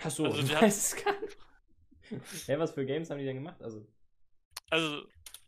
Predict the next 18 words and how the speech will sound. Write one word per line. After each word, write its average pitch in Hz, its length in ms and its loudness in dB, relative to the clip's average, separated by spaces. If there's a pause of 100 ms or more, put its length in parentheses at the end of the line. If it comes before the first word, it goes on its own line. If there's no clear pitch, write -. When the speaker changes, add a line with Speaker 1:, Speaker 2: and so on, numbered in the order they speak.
(280)
Speaker 1:
oder 120 220 2
warum, 127 320 6
warum 127 260 6
vertraust 117 460 0
du 107 40 -4
denen 104 360 -4
quasi? 113 480 -2 (880)
Speaker 2:
Also, 156 280 4 (500)
erstens 160 800 2 (1300)
sowieso, 151 840 -4
weil 147 420 4
sie 143 360 0
die 143 520 -4
grandiosesten 151 1160 2
<laughs> - 360 -6
E 170 140 4
drei 143 300 4
Videos 156 480 4